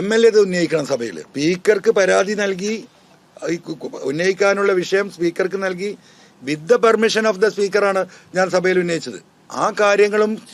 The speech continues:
ചെയ്യുന്നത് ഈ പാർട്ടി ലീഡർഷിപ്പും ശശിയുമാണ്. അപ്പം എന്നെ സംബന്ധിച്ചിട്ട് എനിക്ക് കേരളത്തിലെ മൂന്നര കോടി ജനങ്ങളോട് ഈ വിഷയത്തിൽ പറയാനുള്ള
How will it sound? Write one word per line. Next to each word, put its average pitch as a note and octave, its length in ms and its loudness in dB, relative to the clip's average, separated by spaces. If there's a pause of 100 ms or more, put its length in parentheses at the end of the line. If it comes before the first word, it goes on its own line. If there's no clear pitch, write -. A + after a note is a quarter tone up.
(100)
ചെയ്യുന്നത് F#3+ 460 2 (200)
ഈ F#3+ 40 -4 (100)
പാർട്ടി F#3 300 2
ലീഡർഷിപ്പും F3+ 460 0 (380)
ശശിയുമാണ്. E3 540 -2
അപ്പം G#3+ 260 4 (120)
എന്നെ G3+ 260 0
സംബന്ധിച്ചിട്ട് G#3+ 600 0 (160)
എനിക്ക് F#3 300 0
കേരളത്തിലെ F#3 460 2 (680)
മൂന്നര F3+ 240 -2 (120)
കോടി F3 260 2
ജനങ്ങളോട് D#3 420 0
ഈ - 0 - (100)
വിഷയത്തിൽ D#3 380 -2 (1040)
പറയാനുള്ള E3+ 500 2